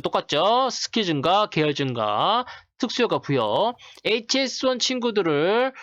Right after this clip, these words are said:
어, 습득하지 않으면 일부 스킬 부과 효과를 적용받을 수가 없다.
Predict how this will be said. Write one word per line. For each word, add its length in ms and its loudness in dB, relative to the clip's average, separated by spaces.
어, 140 0
습득하지 480 -2
않으면 480 0
일부 260 0
스킬 240 -2
부과 380 -2
효과를 480 0
적용받을 420 -2
수가 320 -2
없다. 1200 -2